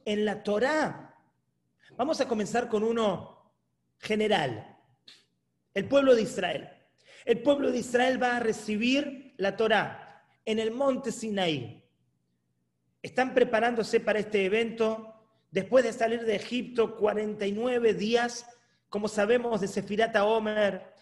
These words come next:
de crecimiento personal, de crecimiento espiritual,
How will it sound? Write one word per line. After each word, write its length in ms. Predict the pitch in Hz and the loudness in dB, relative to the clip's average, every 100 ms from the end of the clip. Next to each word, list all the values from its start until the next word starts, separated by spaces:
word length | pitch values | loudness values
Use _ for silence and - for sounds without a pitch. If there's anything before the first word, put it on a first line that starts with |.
| - - | -20 -4
de 120 | 226 | 0
crecimiento 1040 | - 220 - 220 240 269 269 220 - 233 | 0 -2 -4 -8 0 2 2 0 0 0
personal, 760 | 233 202 - 220 220 240 233 220 | 0 -4 -4 -4 0 2 4 4
de 100 | 208 | 0
crecimiento 600 | 214 202 208 247 262 262 | -2 -6 -4 0 0 -2
espiritual, 1080 | 220 - 208 196 190 214 254 247 214 196 180 | -8 -8 -8 -8 -6 0 4 6 6 4 -2